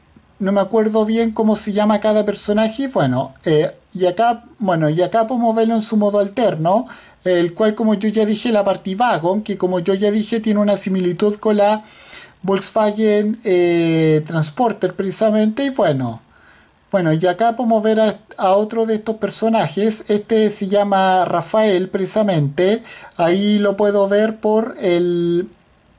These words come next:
por la letra R en su cinturón. Y bueno, si retrocedemos un poco más, este, bueno, no se nota ver,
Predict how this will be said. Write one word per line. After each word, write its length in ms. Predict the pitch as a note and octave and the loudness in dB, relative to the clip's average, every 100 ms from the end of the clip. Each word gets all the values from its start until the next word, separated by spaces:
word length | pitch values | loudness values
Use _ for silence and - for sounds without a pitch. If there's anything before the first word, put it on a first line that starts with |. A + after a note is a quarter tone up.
| - | -2
por 460 | F3 E3+ E3+ E3+ | 0 2 2 2
la 140 | F3 F3+ | 2 2
letra 360 | F#3+ F#3+ G3+ | 2 2 2
R 180 | G3+ G#3 | 2 0
en 60 | G#3 | -6
su 180 | - G3 | -6 -8
cinturón. 480 | G3+ E3 F#3+ G#3 | -8 -6 -2 0
Y 80 | A#3+ | 0
bueno, 240 | A#3 D#3 C3 | 0 0 -2
si 280 | - F3 | -4 -2
retrocedemos 720 | E3 F3+ F#3 E3+ G#3 G#3 G#3 | 0 0 -2 -4 0 0 0
un 100 | G3+ | -2
poco 280 | F#3+ G3+ G#3 | -2 -2 0
más, 400 | G#3 A3+ B3+ - - - - - _ _ _ _ _ _ _ _ - | 2 2 -2 -6 -16 -20 -20 -20 _ _ _ _ _ _ _ _ -2
este, 440 | G3 G3 A#3 A3+ | -2 0 0 0
bueno, 280 | G#3 E3 D#3 | 0 0 0
no 140 | F3+ | -2
se 240 | F3 G3+ F#3 | -2 0 2
nota 320 | G3 G3 G#3 | 2 2 0
ver, 400 | A3 A3+ B3 | 2 0 -2